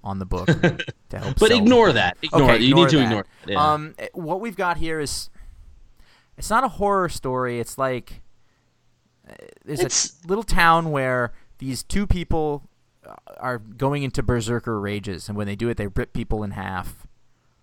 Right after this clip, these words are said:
Speaker 1: um, and, and they have to figure out why. It, it, fir-, it's like one of those books where at first you don't really know what you're reading 'cause they throw you right into it, and by the end you sort of, you sort of get it figured out. Um, it's really violent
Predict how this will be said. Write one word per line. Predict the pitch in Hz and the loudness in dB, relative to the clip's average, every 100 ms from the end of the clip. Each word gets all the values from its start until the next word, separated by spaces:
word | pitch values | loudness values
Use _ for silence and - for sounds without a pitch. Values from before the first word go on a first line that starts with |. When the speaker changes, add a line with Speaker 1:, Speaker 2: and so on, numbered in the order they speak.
| _ - | _ -8
Speaker 1:
um, | 104 92 87 92 104 - - _ _ | -6 -4 -6 -10 -16 -20 -20 _ _
and, | 101 98 92 92 87 - - _ | -12 -10 -8 -10 -12 -16 -20 _
and | 104 98 | -10 -8
they | |
have | 98 98 | -8 -10
to | - | -10
figure | 110 104 | -8 -6
out | 92 92 | -6 -8
why. | 98 98 98 98 - - - _ _ _ _ _ | -10 -10 -10 -12 -14 -18 -20 _ _ _ _ _
It, | 127 135 - | -10 -10 -8
it, | 143 - | -8 -8
fir-, | - 185 165 | -2 0 0
it's | 175 | 0
like | 190 | 0
one | 165 | 4
of | 160 | 2
those | 131 | 2
books | 131 - | 0 0
where | 127 | -2
at | 110 | -2
first | 135 135 | -2 -2
you | 123 | -2
don't | 123 117 | -4 0
really | 120 117 | 0 2
know | 113 | 0
what | 117 | 0
you're | 117 | -2
reading | 107 110 117 | -4 -4 -4
'cause | 104 | -4
they | 104 | -4
throw | - 117 | -2 0
you | 110 | 0
right | 107 101 | -2 -2
into | 98 104 123 | -4 -4 -2
it, | 131 - | -2 -4
and | 107 | -4
by | 104 101 | -4 -4
the | 101 | -6
end | 104 | -6
you | 113 | -4
sort | 104 113 | -2 -2
of, | 101 92 - | -4 -6 -14
you | 101 95 | -16 -12
sort | - 113 | -6 -6
of | 98 | -6
get | 104 | -8
it | - | -8
figured | 101 95 | -10 -6
out. | 92 98 - - - - - | -4 -4 -6 -14 -20 -12 -4
Um, | 123 120 113 - - - | -2 -2 -6 -12 -18 -10
it's | - - | -2 0
really | 165 190 165 | 0 0 0
violent | 120 113 117 131 - | 0 0 -2 -4 -8